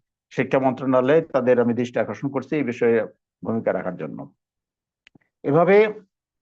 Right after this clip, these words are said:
ইসলামী শিক্ষা, আরবি, এমনকি ইসলামের ইতিহাসের সাথে ইসলাম থাকার কারণে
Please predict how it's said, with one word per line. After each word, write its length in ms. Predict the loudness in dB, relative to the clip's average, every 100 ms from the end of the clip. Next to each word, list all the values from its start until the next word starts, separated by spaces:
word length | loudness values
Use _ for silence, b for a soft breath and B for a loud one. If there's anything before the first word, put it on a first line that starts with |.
| _ _ _ _ -20 -20 -6
ইসলামী 360 | -4 0 2 2
শিক্ষা, 680 | 0 0 4 6 4 0 -12 -2
আরবি, 600 | 2 2 2 2 2 -4 -12 _ _ _
এমনকি 600 | 0 2 2 2 0 0 -4
ইসলামের 420 | -2 2 4 4
ইতিহাসের 320 | 4 2 2
সাথে 200 | 0 2
ইসলাম 340 | 2 2 0
থাকার 240 | 2 2 2
কারণে 460 | 2 2 2 -2